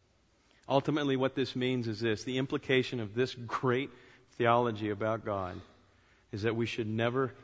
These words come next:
hesitate to run swiftly to God with our sin.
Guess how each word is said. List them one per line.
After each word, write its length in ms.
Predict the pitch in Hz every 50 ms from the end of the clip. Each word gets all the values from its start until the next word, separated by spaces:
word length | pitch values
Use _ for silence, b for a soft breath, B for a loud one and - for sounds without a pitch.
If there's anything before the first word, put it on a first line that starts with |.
| - -
hesitate 800 | - - - 135 117 113 110 92 - - 101 92 87 90 - - - _ _ _ _ _ _ _ _ -
to 140 | - - 113
run 280 | 104 110 113 110 110 107
swiftly 840 | - - - - - - 143 135 - - - - 107 92 87 90 - b b b b b -
to 100 | - 113
God 320 | 98 110 110 104 104 98 95
with 160 | 98 95 -
our 140 | 92 90 85
sin. 360 | - - - 80 80 80